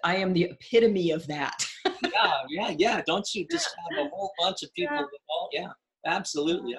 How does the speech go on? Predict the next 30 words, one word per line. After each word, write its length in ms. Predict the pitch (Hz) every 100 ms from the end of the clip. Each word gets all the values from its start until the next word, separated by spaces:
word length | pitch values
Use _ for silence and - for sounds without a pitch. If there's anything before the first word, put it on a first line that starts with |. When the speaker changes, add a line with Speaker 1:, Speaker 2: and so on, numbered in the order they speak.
| 165
Speaker 2:
Oh, 60 | 143
interesting. 480 | - 110 107 104 - _ _ _ -
Yeah. 160 | 160
Speaker 1:
That's 120 | 165 - _
funny. 200 | 180 170 - _ _ - 427
Speaker 2:
Very 160 | 190
good. 160 | - -
Speaker 1:
So, 220 | 226 233 -
um, 240 | 208 202 -
I 100 | 214
know 280 | 214 214 226
when 220 | 269 240
you 160 | 226
and 100 | 233
I 200 | 196 214
talked 640 | 226 - 180 160 170 - - 170
a 20 |
little 220 | 185 180
bit 100 | 180
earlier 320 | 190 196 175
before 840 | 170 170 - 185 185 185 180 175 180
we 180 | 175 170
recorded 640 | 165 - 185 185 185 135
this, 400 | 151 151 190 - - - - 170
that 340 | 180 175 165 170
you 340 | 170 220 285
actually 440 | 262 214 - 190 185
have 420 | - 175 165 -
a 80 | 147
very 340 | 175 190 240